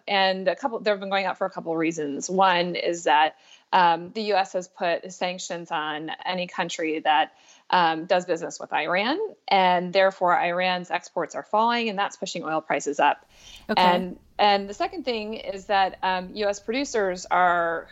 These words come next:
Speaker 1: who have been really changing the global oil market for the past couple of years, have had its,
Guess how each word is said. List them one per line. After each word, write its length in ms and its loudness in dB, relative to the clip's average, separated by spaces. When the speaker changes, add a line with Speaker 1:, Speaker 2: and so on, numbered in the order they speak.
Speaker 1:
who 160 2
have 300 0
been 520 0
really 280 2
changing 680 2
the 140 2
global 320 2
oil 240 2
market 340 -2
for 80 -4
the 80 0
past 340 2
couple 240 -6
of 140 -2
years, 420 4
have 200 2
had 220 2
its, 240 -4